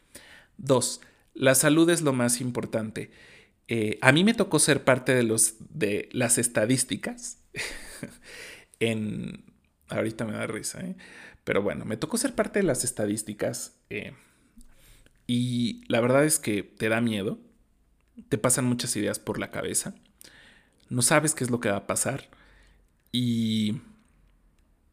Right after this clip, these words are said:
pues no, no, no es padre, ¿no? Y te das cuenta que puedes tener todo, o puedes tener muchas cosas, o puedes tener pocas cosas, pero al final cualquier, cualquiera que sea la cosa o las cosas que tengas,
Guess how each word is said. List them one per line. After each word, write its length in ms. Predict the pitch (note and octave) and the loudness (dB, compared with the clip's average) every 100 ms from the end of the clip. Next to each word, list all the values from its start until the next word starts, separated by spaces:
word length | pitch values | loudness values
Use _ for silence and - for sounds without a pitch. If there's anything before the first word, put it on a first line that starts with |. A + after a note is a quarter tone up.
| _ _ _ - - | _ _ _ -14 -12
pues 140 | - B2 | -6 -4
no, 180 | B2+ A#2+ | -2 0
no, 180 | B2+ | -2
no 240 | - D3+ F3+ | 0 2 4
es 120 | - | 4
padre, 440 | - F3+ - - | 2 2 0 -4
¿no? 220 | - - G3 - - - - _ _ _ _ _ | -6 -10 -10 -12 -14 -14 -16 _ _ _ _ _
Y 360 | C3 B2+ C3 A#2+ | -6 -4 -4 -4
te 160 | - | 0
das 220 | D3 E3+ - | 2 2 0
cuenta 300 | G#3+ G#3 G#3 | 0 -2 -4
que 100 | E3+ | -2
puedes 300 | E3 E3+ - | -2 -2 -2
tener 260 | B2+ B2 | -4 -6
todo, 460 | B2 G2+ G2+ - - | -6 -6 -6 -10 -8
o 140 | B2 | -6
puedes 200 | C#3+ D3 | 0 0
tener 240 | D3 C3 C3 | 0 0 0
muchas 380 | B2+ B2 C3 - | -2 -2 0 0
cosas, 640 | - - - - - - _ _ _ | -4 -2 -2 -2 -6 -16 _ _ _
o 120 | - | 2
puedes 240 | - E4+ - | 4 4 2
tener 340 | - F#4 - | -4 -6 -2
pocas 380 | A#3 A3+ A3+ - | 0 2 2 0
cosas, 380 | - B2 - - | 2 2 0 0
pero 180 | A#2+ A#2+ | 4 4
al 60 | |
final 340 | D#3+ E3 F3+ F#3 | 2 0 0 2
cualquier, 460 | F#3+ - C4+ C#4 - - _ _ _ _ | 0 4 2 2 -4 -20 _ _ _ _
cualquiera 720 | E3+ E3+ - B3 C4 B3+ - | -2 0 0 2 2 -4 -8
que 220 | - C3 | -6 -4
sea 280 | - - E3 | -2 2 2
la 140 | D#3+ D#3 | 2 0
cosa 240 | D#3 D3 - | -2 -4 -4
o 100 | A2+ | -2
las 160 | A2+ | -2
cosas 240 | - D#3 C#3+ | -4 -6 -6
que 100 | A2+ | -6
tengas, 400 | A2 A2 C#3+ | -4 0 0